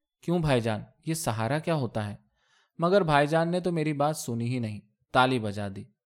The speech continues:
آ گیا نورا، انہوں نے نعرہ مارا۔ اب نیلی ڈھیری پر ملاقات ہوگی، زمان دھوبی بولا۔ خوشاب کا راستہ وہیں سے گزرتا ہے نا؟ میں تمہیں ایک نیلا پتھر دوں گا جو میں نے چھپا کر رکھا ہوا ہے۔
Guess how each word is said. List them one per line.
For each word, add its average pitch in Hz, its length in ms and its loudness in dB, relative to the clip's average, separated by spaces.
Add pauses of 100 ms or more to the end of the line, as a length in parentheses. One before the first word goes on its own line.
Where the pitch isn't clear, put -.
(140)
آ 143 160 6
گیا 127 220 2
نورا، 107 280 -4 (260)
انہوں 139 260 0
نے 147 140 -2
نعرہ 113 340 0
مارا۔ 104 300 -4 (640)
اب 165 140 2
نیلی 185 300 4
ڈھیری 156 260 4
پر 170 140 0
ملاقات 123 600 0
ہوگی، 107 220 -6 (180)
زمان 131 440 0
دھوبی 117 240 -2
بولا۔ 104 320 -6 (440)
خوشاب 143 500 2
کا 147 120 2
راستہ 113 400 0
وہیں 120 280 0
سے 120 140 -4
گزرتا 110 500 -4
ہے 120 60 -4
نا؟ 127 140 -4 (640)
میں 165 120 4
تمہیں 185 260 2
ایک 180 160 0
نیلا 135 280 2
پتھر 135 360 -2
دوں 107 240 -6
گا 113 160 0 (100)
جو 135 140 -4
میں 117 160 0
نے 123 100 -2
چھپا 110 360 -2
کر 117 180 -4
رکھا 113 260 -4
ہوا 104 300 -4
ہے۔ 92 100 -12